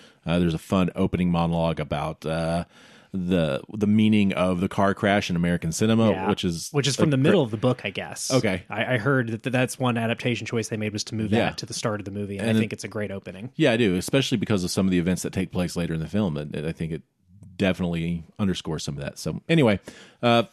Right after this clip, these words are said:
Speaker 1: final recommendation. Should people catch this? I mean, it's gonna be on Netflix at their disposal, but it is a two hour and fifteen minute commitment, and it is probably gonna be unlike,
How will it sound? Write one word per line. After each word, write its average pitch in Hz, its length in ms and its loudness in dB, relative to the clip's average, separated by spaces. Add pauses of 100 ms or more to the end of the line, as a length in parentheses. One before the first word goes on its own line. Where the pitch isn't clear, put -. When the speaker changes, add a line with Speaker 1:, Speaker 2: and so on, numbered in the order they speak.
(160)
Speaker 1:
final 165 280 2
recommendation. 120 460 2
Should - 160 -4
people 127 260 2
catch 123 240 0
this? 120 160 2
I 113 60 4
mean, 107 220 4
it's 117 120 -2
gonna 156 240 2
be 139 140 4
on 107 320 4
Netflix 82 580 0
at 101 160 2
their 104 100 2
disposal, 90 340 2
but 85 120 0
it 85 100 0
is 90 120 2
a 87 80 2
two 113 320 2
hour 101 240 4
and 85 100 -2
fifteen 92 280 0
minute 76 180 -2
commitment, 123 520 0 (420)
and 92 180 2
it 98 140 4
is 107 280 2 (400)
probably 117 220 2
gonna 135 120 4
be 131 220 4
unlike, 110 800 2